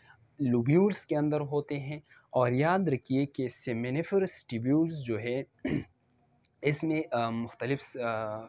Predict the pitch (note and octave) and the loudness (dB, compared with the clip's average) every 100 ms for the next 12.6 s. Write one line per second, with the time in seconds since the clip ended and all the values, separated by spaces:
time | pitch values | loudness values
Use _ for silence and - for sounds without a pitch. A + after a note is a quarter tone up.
0 | - - B2 A#2+ A2 - D#3+ E3+ D#3+ D3+ | -14 -8 -8 -6 -8 0 0 2 0 0
1 | C3+ C#3+ A#2+ A#2 A#2+ A#2 A#2+ A#2 - - | 0 -4 -4 -6 -4 -4 -4 -8 -12 -20
2 | - B2+ D#3 F3 E3 - - B2 A#2 A2+ | -2 4 6 8 6 2 -4 -2 -2 -4
3 | A2+ - A2+ B2+ C3 D#3+ D#3+ - A#2+ C3 | -8 -8 -6 -2 0 0 -2 -4 -6 -6
4 | - - - _ - D3 D3 - D#3+ C#3+ | -16 -20 -20 _ 4 6 6 0 -4 2
5 | F#3+ G3+ A3 - - B2+ B2+ G3 - A3+ | 4 4 0 -2 -2 0 2 0 0 -4
6 | - - B2 B2 C3+ C#3 B2 A#2 - - | -6 -6 -2 2 2 2 -2 -6 -8 -20
7 | - B2 D3+ E3 - - A#2+ B2 B2+ - | -8 2 2 2 -8 -4 -2 -2 -6 -6
8 | G#2+ G#2 - - B2 A2+ G2+ G#2 F#2+ G2 | -4 -4 -4 -6 -6 -8 -8 -4 -4 -6
9 | - - - E3+ F3 C3+ A#2+ - D#3+ F3+ | -14 -16 -2 -2 -2 -6 -8 -2 2 2
10 | E3 D#3 C#3+ C#3+ C#3 B2 A2+ A2 A2 A#2 | 2 0 0 -2 -2 -2 -2 -4 -4 -6
11 | - - D3 B2+ - - D3+ - D3+ D3+ | -6 0 0 0 -4 -6 -6 0 -2 0
12 | E3+ C3 A2+ A2 - B2 | -2 0 -4 -6 -8 -10